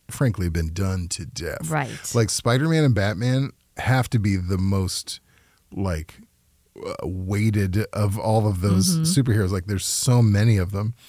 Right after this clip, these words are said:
Speaker 1: that you ne-, if you're gonna keep doing them, when you're going to, because everyone keeps giving you a billion dollars,
Speaker 2: <laughs>
Speaker 1: um, yeah, find the fresh approach. When I, th-, I really like that they did. And I love the, I love the Miles Morales character that they're using that, 'cause that was something from the comics that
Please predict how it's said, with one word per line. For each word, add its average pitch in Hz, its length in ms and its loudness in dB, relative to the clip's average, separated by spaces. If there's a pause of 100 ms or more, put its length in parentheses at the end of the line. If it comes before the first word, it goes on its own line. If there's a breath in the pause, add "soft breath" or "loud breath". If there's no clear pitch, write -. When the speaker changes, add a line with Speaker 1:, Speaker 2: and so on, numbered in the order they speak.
(120)
Speaker 1:
that 110 120 0
you 113 160 4
ne-, 110 240 2
if 113 160 -2
you're 107 100 0
gonna 113 300 2
keep 160 200 0
doing 208 200 4
them, 113 140 4
when 110 120 8
you're 110 120 6
going 175 220 0
to, 104 120 0
because 95 240 -2
everyone 101 180 2
keeps 104 180 0
giving 113 240 2
you 110 60 4
a 104 40 2
billion 104 260 2
dollars, 113 300 0 (320 loud breath)
Speaker 2:
<laughs> - 300 -6
Speaker 1:
um, 101 460 2 (460)
yeah, 117 180 0
find 113 360 2
the 104 60 2
fresh - 460 0
approach. 101 480 0
When 95 140 0
I, 92 100 -2
th-, - 180 -10
I - 40 -6
really 104 260 -4
like 101 220 -6
that 98 100 -6
they 101 100 -4
did. 123 160 -2
And 135 60 -2
I 151 60 2
love 175 180 2
the, 165 160 0
I 131 60 2
love 147 200 4
the 139 60 4
Miles 127 260 4
Morales 110 360 4
character 110 440 2
that 95 160 0
they're 104 120 0
using 101 280 2
that, 104 180 0
'cause 101 100 -4
that 110 120 2
was 101 100 -2
something 110 220 2
from 95 140 -4
the 92 60 -2
comics 107 480 0
that 117 120 -2